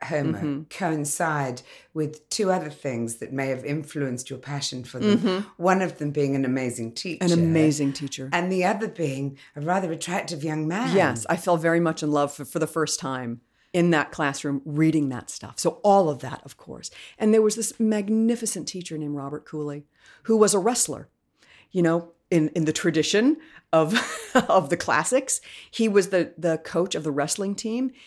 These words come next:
Speaker 2: He was passionate about the history of Greece and Rome, about the literature, about all of it.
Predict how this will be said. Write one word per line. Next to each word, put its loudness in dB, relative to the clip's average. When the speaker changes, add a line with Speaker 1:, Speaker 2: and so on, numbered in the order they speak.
Speaker 2:
He -2
was 0
passionate -4
about -6
the -12
history -4
of 0
Greece -4
and -4
Rome, -6
about -8
the -12
literature, -4
about -8
all 0
of -4
it. -8